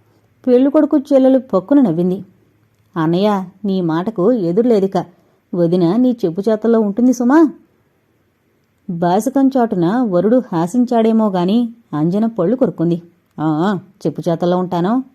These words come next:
మీ అన్నయ్యను తాడు కట్టి చేదబావిలో దించుతాను, నీకేం తెలుసు?" పెళ్ళికొడుకు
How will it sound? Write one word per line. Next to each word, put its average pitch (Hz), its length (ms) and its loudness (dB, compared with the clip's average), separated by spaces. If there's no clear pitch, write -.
మీ 180 160 -2
అన్నయ్యను 180 320 -2
తాడు 180 340 -4
కట్టి 208 440 -4
చేదబావిలో 190 460 -2
దించుతాను, 185 480 -4
నీకేం 170 320 -2
తెలుసు?" 240 380 -2
పెళ్ళికొడుకు 277 640 4